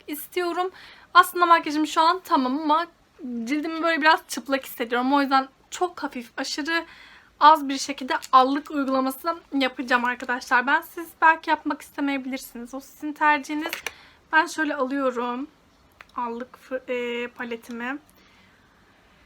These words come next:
Elimdekileri bir düşünüyorum ne sürebilirim diye. Şeftali tonlarını da tabii ki sürmek istemiyorum. Pembe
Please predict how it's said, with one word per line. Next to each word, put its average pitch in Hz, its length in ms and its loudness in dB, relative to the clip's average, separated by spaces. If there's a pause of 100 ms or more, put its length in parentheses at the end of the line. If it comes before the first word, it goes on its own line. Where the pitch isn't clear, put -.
(460)
Elimdekileri 330 600 2
bir 294 140 -4
düşünüyorum 302 600 2
ne 254 80 0
sürebilirim 247 760 -4
diye. 294 240 -2
Şeftali 311 500 0
tonlarını 277 380 0
da 262 80 -4
tabii 262 240 -8
ki - 100 -18
sürmek 247 360 -10
istemiyorum. 311 600 -4
Pembe 294 640 2